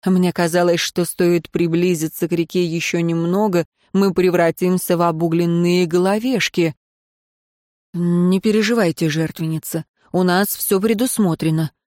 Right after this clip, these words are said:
Важно выпитив грудь, попытался успокоить нас Люк и, покопавшись в своей набедренной сумке, выудил несколько небольших кристаллов с темно-синей окантовкой. "Так, вот, разбирайте.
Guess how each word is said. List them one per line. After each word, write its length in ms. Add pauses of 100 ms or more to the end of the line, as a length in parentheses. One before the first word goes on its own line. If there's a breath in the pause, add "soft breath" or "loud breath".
Важно 440
выпитив 420
грудь, 320
попытался 600
успокоить 680
нас 300
Люк 320 (280 soft breath)
и, 100
покопавшись 680
в 40
своей 400
набедренной 760
сумке, 560 (280)
выудил 680
несколько 480
небольших 560
кристаллов 720
с 120
темно-синей 680
окантовкой. 760 (880)
"Так, 300 (300)
вот, 500 (320 loud breath)
разбирайте. 960